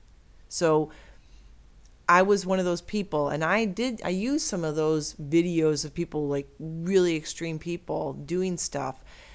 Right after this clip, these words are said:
and I didn't want to get to their level, but I thought, "If they can do that,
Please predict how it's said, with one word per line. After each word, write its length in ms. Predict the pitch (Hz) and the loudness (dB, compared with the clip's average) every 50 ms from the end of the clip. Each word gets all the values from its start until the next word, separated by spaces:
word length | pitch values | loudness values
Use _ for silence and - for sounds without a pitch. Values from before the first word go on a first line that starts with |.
| - - | -18 -4
and 220 | - 156 156 156 - - | -2 -2 -2 -2 -4 -4
I 80 | 151 | -6
didn't 360 | 156 156 185 226 240 247 - - | -4 -2 -2 -2 -2 -2 -4 -4
want 240 | 170 175 180 180 | -2 -2 0 0
to 60 | 170 160 | -2 -4
get 480 | 160 143 - 180 180 - - - - - | -6 -4 -2 0 0 0 -2 -8 -12 -12
to 180 | - - 165 143 | -10 -8 -8 -8
their 320 | 127 131 151 175 208 233 | -4 0 0 2 2 2
level, 460 | 247 254 262 262 254 277 285 302 302 - - - - - - | 0 0 0 0 0 0 -4 -4 -4 -12 -20 -20 -20 -20 -6
but 120 | - 156 156 | 0 2 2
I 100 | 147 143 | 2 0
thought, 320 | 147 - 151 139 139 - | -2 -4 -6 -6 -6 -6
"If 160 | - 143 - - | -8 -10 -10 -4
they 200 | - 151 170 180 | 0 0 0 0
can 180 | - 226 208 | 0 -2 -2
do 180 | 185 185 190 185 | -2 -2 -2 -2
that, 280 | 165 160 160 165 - | -2 -2 -4 -4 -6